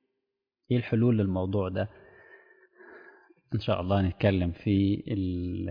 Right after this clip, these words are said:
إحنا اتكلمنا في المظاهر، هنتكلم في الأسباب وعلاجها المرة القادمة. آه، لكن يعني مهم في البداية إن إحنا يكون عندنا وعي، لأن السعي يأتي بعد الوعي.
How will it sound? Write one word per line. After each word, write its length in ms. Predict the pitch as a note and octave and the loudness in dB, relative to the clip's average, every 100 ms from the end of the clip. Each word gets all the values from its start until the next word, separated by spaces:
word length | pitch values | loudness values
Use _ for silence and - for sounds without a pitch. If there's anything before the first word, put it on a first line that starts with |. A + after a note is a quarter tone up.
| F#2+ | -8
إحنا 200 | F#2 G2+ | -6 -6
اتكلمنا 300 | - G#2 A2 | 0 6 6
في 80 | - | 6
المظاهر، 480 | G2 F#2 A2+ C3+ D3 - | 4 6 6 4 2 -4
هنتكلم 460 | F2+ - G2 F#2 G2 | -6 -4 -4 -4 -4
في 60 | - | -6
الأسباب 500 | G#2 G#2+ G2+ B2+ C#3+ | -4 -2 2 4 4
وعلاجها 640 | A2 G2+ G2 F#2 F#2 F2 | 2 4 4 4 2 0
المرة 360 | D#3 G2 F#2 F#2 | -2 2 2 2
القادمة. 520 | F2 - F#2 G#2 A#2 - - - - - _ _ - | 0 0 4 6 6 4 -8 -20 -20 -20 _ _ -4
آه، 440 | G2 F#2 F#2 - - | 0 0 0 -2 0
لكن 520 | A2 G#2+ A2+ G2+ F#2+ - _ _ _ _ _ _ | 0 2 2 2 0 -4 _ _ _ _ _ _
يعني 320 | B2+ A2 G#2+ | 2 2 4
مهم 580 | A2+ A#2+ A#2 C#3 F#2 F#2 G#2+ - - | 6 6 8 6 6 0 -4 -8 -4
في 60 | |
البداية 420 | F#2 F#2 G#2 A2 | 0 2 6 6
إن 60 | G2+ | 6
إحنا 220 | G2+ G2+ | 4 0
يكون 280 | F#2 - A#2 | 0 2 4
عندنا 500 | F#2+ F2+ F#2+ G#2 - | 4 2 4 4 4
وعي، 440 | - A2+ A2 E2 E2+ G#2 - - _ _ - | 4 6 6 4 -2 -8 -16 -20 _ _ 2
لأن 240 | G#2+ G2+ | 6 6
السعي 420 | F#2+ - C#3 B2+ G#2+ | 2 2 2 4 4
يأتي 300 | B2 - A#2+ | 4 4 4
بعد 240 | A2 G2 | 6 4
الوعي. 320 | E2+ E2 - | 2 -4 -8